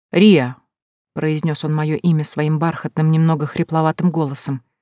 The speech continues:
«прошу тебя, подойди ближе, не бойся». Я приблизилась к столу и остановилась, сложив руки на переднике. Вроде бы он не злился, а это хороший признак. «Я позвал тебя, чтобы отдать обещанное золото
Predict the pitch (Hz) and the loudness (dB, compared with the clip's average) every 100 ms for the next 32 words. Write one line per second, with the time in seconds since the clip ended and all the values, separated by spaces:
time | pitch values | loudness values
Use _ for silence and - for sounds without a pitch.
0 | _ _ _ _ - 160 202 190 - 131 | _ _ _ _ -4 -2 2 0 0 -4
1 | 131 147 190 226 151 139 127 123 _ _ | -4 -2 0 0 0 -2 -4 -12 _ _
2 | - 202 214 131 - - - _ _ _ | 2 6 6 2 -8 -14 -20 _ _ _
3 | _ _ _ _ _ _ _ _ _ _ | _ _ _ _ _ _ _ _ _ _
4 | _ _ - 165 - 170 175 165 160 160 | _ _ -2 0 2 4 4 4 2 -2
5 | - - 175 175 214 - 160 160 165 175 | -4 -4 -2 2 2 0 0 -2 -2 0
6 | 180 190 175 131 - - - 156 151 151 | 2 4 2 0 -8 -10 -4 -2 0 -2
7 | - 175 - 147 170 160 135 139 - 127 | -2 -4 -2 -4 -2 -2 -4 -6 -8 -16
8 | _ _ _ _ _ _ - 170 180 175 | _ _ _ _ _ _ -4 0 0 2
9 | 190 190 190 180 214 208 - - 135 - | 4 6 6 6 4 2 -2 -8 -10 -10
10 | - 151 165 175 208 151 160 160 151 135 | -4 -2 -2 -2 -2 -2 -4 -4 -4 -6
11 | - _ _ _ _ _ _ _ _ _ | -10 _ _ _ _ _ _ _ _ _
12 | _ _ _ _ _ - 190 202 190 240 | _ _ _ _ _ -2 2 2 4 2
13 | 254 180 175 - 170 175 180 190 165 175 | 2 0 2 0 2 2 2 0 2 2
14 | - 180 185 190 185 135 123 135 | 2 2 4 4 2 0 -4 -10